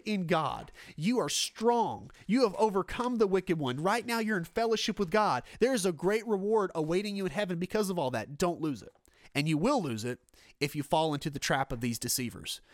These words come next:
So he's warning these people that they're gonna be knocking on your door and they're gonna be saying, "Oh, we represent Jesus too." And they may even sound really persuasive,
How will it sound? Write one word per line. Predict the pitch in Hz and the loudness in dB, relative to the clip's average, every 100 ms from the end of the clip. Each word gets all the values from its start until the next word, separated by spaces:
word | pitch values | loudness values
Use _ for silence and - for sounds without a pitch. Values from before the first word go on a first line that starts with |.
| - | -10
So | - - | -2 0
he's | 220 175 | 0 2
warning | 220 349 370 | 0 0 0
these | 202 175 | -2 -2
people | - 147 170 | -2 -4 -2
that | 165 | 0
they're | 190 277 | 2 2
gonna | 311 | 0
be | 226 | 0
knocking | 185 262 277 214 | 2 2 2 2
on | 202 | 2
your | 185 | 2
door | 170 254 302 | 0 0 0
and | 226 | 0
they're | |
gonna | 247 | 0
be | 226 | 0
saying, | - 240 | -2 0
"Oh, | 240 | 0
we | 294 | 0
represent | 370 247 254 240 269 | 0 0 -2 -6 -6
Jesus | 277 269 285 - | -4 -2 -2 -2
too." | - 349 - - - - - | 0 0 0 -8 -20 -20 -4
And | 226 | 0
they | 247 | 2
may | 254 285 | 2 -2
even | 262 | -2
sound | 226 285 277 | 0 0 2
really | 240 240 | 0 0
persuasive, | - 233 - 262 - 123 | 0 -2 0 0 0 -2